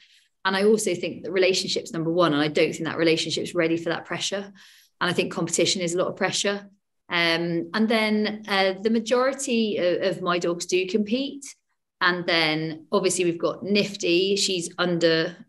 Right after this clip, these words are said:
um, she's, she's, she's just about a year. She's too young, so she wouldn't be doing anything right now.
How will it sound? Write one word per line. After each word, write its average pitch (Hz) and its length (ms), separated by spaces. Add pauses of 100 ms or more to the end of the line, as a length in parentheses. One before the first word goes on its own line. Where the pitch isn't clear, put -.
um, 156 500
she's, - 360
she's, - 280
she's 165 300
just 175 300
about 160 180
a 156 40
year. 151 360 (480)
She's - 220
too - 160
young, 151 360
so 156 260
she 151 180
wouldn't 151 260
be 151 60
doing 151 240
anything 151 280
right 151 180
now. 151 340